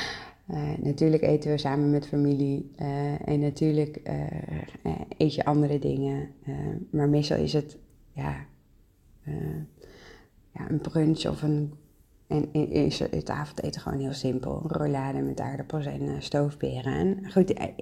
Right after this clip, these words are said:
eh, ik vind dit passend bij kerst. Dit is mijn kerst. Eh,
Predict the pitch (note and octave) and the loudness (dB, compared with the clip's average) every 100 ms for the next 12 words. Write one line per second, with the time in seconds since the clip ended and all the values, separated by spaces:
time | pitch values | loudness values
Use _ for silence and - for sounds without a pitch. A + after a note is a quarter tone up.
0 | - - F#3 F3+ - - _ - G3+ G3+ | -12 -8 -6 -6 -8 -20 _ 12 12 12
1 | - F#3+ F#3 F3+ E3 D#3+ E3 - - - | 6 8 8 6 2 0 0 -6 -18 -20
2 | - - - - E3 D#3+ C3+ C#3 - E3 | -20 -20 -18 -4 -2 0 -2 -2 -2 -2
3 | A2 C3+ - D3+ D#3+ D3 D3 C#3+ C#3+ C3 | 0 -4 0 0 2 4 4 4 2 0
4 | B2 D#3+ A3+ A3 - - - - - - | 0 0 -2 -4 -12 -16 -16 -16 -18 -20
5 | - - | -18 -6